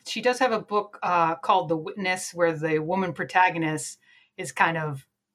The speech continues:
does a lot of computer stuff. That book does, however, contain the male protagonist that I hate the most out of any Nora Roberts book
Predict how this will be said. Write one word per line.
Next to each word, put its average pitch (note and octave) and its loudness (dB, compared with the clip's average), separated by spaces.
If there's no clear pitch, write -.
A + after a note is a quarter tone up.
does F3+ 2
a F3 6
lot E3+ 4
of E3 -2
computer E3+ -4
stuff. E3 0
That G3+ 2
book F3 -2
does, F#3 2
however, E3+ 4
contain E3 -4
the D#3+ 0
male E3 4
protagonist D#3 2
that D#3 2
I D3 4
hate D3+ -2
the D3 -2
most C#3+ 0
out D#3 2
of D3 -2
any D3 2
Nora C#3+ 0
Roberts C#3 -2
book C#3+ -10